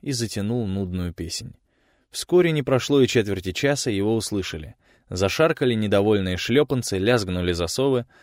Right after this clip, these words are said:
Антонина Ивановна впустила его молча.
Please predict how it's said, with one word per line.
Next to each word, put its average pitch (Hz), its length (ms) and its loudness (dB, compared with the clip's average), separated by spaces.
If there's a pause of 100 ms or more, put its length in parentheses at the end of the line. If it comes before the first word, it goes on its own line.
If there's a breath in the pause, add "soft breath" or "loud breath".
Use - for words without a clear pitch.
(340 soft breath)
Антонина 120 600 -2
Ивановна 110 400 2
впустила 98 500 -2
его 87 220 0
молча. 87 480 -6